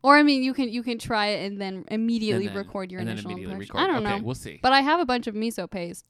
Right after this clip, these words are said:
Speaker 1: so I
Speaker 2: Okay.
Speaker 1: feel like
Speaker 2: Yeah. Let the good times roll.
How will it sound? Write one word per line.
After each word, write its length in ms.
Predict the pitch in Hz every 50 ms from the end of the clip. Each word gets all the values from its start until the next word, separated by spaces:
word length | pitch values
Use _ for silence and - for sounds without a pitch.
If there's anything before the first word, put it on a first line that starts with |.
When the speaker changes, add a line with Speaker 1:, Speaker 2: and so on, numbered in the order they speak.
| 294 - 240
Speaker 1:
so 40 | 233
I 80 | 226 214
Speaker 2:
Okay. 40 | 220 -
Speaker 1:
feel 120 | 240 226
like 360 | 208 190 170 175 - _ _ _ _ _ _ _ _ _ _ _ _ _ _ _ _ _ _
Speaker 2:
Yeah. 220 | - 110 123 135 123 - _ _ _ _ _ _ _ _ _ _ _ _
Let 120 | 120 117
the 60 | - 120
good 140 | 123 117
times 300 | - - 123 117 107 107
roll. 240 | 117 127 131 110 -